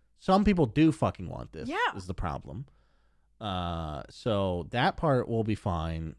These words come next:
Speaker 1: but hopefully we can just coast off that, those, <clears throat>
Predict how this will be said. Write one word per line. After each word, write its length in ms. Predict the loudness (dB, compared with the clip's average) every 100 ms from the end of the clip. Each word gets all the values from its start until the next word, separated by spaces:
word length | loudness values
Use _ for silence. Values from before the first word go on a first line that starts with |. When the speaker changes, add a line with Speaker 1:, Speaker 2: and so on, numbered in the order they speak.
| -12
Speaker 1:
but 160 | -10
hopefully 1040 | -10 -8 0 2 2 0 -6 -6 -8 -8 -10 _ _ _ _ _ _ _ _ _ _ _ _ _ _ _
we 180 | -8 -6
can 180 | -2 0
just 260 | 0 -2 -8 _ _ _ _ _ _ _ _ _
coast 400 | -2 0 0 0
off 240 | 0 0 -4
that, 320 | -4 -4 -6 _ _ _ _ _ _ _
those, 480 | -8 -6 -6 -12 -20 _ _ _ _ _ _ _ _ _ _
<clears throat> 60 | -8